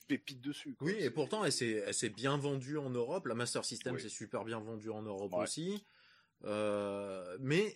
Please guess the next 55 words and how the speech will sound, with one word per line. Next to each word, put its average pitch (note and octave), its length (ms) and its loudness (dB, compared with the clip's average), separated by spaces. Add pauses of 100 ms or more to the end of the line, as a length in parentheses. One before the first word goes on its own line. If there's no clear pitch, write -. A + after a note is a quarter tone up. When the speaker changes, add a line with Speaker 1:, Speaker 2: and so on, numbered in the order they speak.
Speaker 2:
c'est C3 220 -2
vrai D#3+ 160 0
que, C3 420 6
bah, G#2+ 200 -2
quand C3 180 -2
j'étais A#2+ 240 0
gamin, D3 340 2
toi, D3 160 0
ça A#2+ 120 0
a A2 40 0
dû A2 120 -8
faire A2 200 -2
la A2+ 100 0
même. D#3+ 280 0 (200)
Les, G#2 420 -4
Speaker 1:
Mm. G2+ 60 -6
Speaker 2:
les A2 80 -4
copains, D3+ 320 2
ils B2 160 0
avaient G2+ 200 0 (420)
de G#2 60 -2
la G2+ 120 0
Nintendo A2+ 520 0
à A2+ 40 2
la G2+ 80 -2
maison, G2 240 -8
quoi. F#2 140 -10
Speaker 1:
Bah, G#2+ 80 4
de G2+ 60 0
la A2 80 6
Nintendo, E2 400 -4
voilà. C#2+ 200 -10
Moi, A2+ 140 6
j'avais D3+ 340 6
un G3 160 6
gars F#3 160 8
de E3+ 60 -4
ma E3 120 6
classe. D#3+ 500 6
Bon, F#2+ 160 -4
j'en G#2 160 -2
avais G#2+ 180 4
un, A#2 240 0
j'en G2+ 180 -6
avais, G2+ 200 -4
bon, E2 120 -14
qui D#2 120 -12
avait D2+ 120 -10
la D#2+ 140 -6
nes, G2 180 -2 (260)
comme F#2+ 180 -12
ça. D#3 260 4
La B2+ 100 6
Super A2+ 360 2
nes, A#2+ 180 4